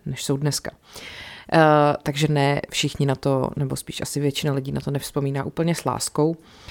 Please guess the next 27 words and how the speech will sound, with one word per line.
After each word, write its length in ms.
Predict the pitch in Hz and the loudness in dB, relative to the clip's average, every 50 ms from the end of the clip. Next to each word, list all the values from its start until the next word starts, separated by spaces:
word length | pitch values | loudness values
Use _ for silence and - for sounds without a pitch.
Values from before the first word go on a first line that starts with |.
| - - - - - - _ | -18 -18 -20 -20 -20 -20 _
Samozřejmě, 600 | - - 170 160 160 160 170 175 160 165 165 170 | -4 -2 0 2 2 4 4 4 4 6 4 4
že 440 | 170 170 175 170 165 160 160 160 156 - - _ _ _ _ | 4 4 6 8 8 8 8 6 4 0 -8 _ _ _ _
se 240 | - - - 226 214 | -8 0 2 2 2
pak 360 | 220 - 175 160 - - - - | 4 4 4 4 4 0 -10 -12
díky 300 | - 160 165 160 - 190 | -6 -4 -4 0 0 0
tomu, 360 | 185 - 175 156 151 147 147 151 | 4 4 4 4 6 4 2 2
že 120 | 156 160 | 0 0
to 120 | - - | 0 0
bylo 220 | 160 160 165 156 156 | 2 4 6 6 6
jako 360 | 151 147 - 170 165 156 147 - _ _ _ _ _ | 6 4 4 2 2 2 2 -2 _ _ _ _ _
tak 200 | 165 151 - - | -2 0 2 4
nějak 260 | 170 165 170 165 - | 4 4 4 4 2
povinný, 760 | - 170 156 147 160 156 156 165 165 165 170 170 175 180 196 - - - - - - - _ _ _ - - _ | 2 4 6 6 6 6 6 6 4 4 4 4 2 2 0 -6 -12 -18 -18 -20 -20 -20 _ _ _ -20 -14 _
trošku 380 | - 175 175 165 - - - 180 | 4 4 4 4 2 -2 -2 2
vyprázdnil 840 | 156 165 160 - 175 170 160 170 175 160 147 147 147 131 127 120 - | 2 2 4 6 6 8 8 8 6 4 -2 -2 -2 0 0 -2 -2
ten 200 | - - 143 143 | -4 -4 -6 -4
původní 440 | 143 147 147 143 147 139 139 139 - | -4 -4 0 0 2 2 0 -2 -4
obsah 580 | - - - - - - 123 120 - - - 170 170 | -6 -8 -6 -4 0 0 0 0 -2 -8 -16 -12 -6
nebo 180 | 147 139 135 143 | -6 -2 -2 0
význam 360 | 139 147 151 147 151 139 131 | 0 2 2 2 2 0 0
toho 220 | 127 - 131 139 135 | -2 -4 -4 -4 -4
svátku. 600 | - - 131 127 - - - - - 170 170 - - - - - - - - - | -4 -2 0 -2 -2 -2 -4 -6 -4 -4 -4 -4 -8 -18 -20 -20 -20 -20 -20 -12
A 60 | - - | -8 -4
samozřejmě 480 | - 156 151 143 147 151 143 143 139 | -2 0 0 2 2 2 2 2 0
k 100 | - - | 0 0
nejikoničtějším 1040 | 165 160 151 156 - - 151 - - 160 160 151 - - - 151 147 - - - 143 | 0 4 4 4 2 2 -4 -2 0 0 0 0 -2 -4 -2 -2 -2 -2 -4 -4 -4
takovým 320 | 143 143 - - 147 147 | -6 -4 -2 -2 -2 -2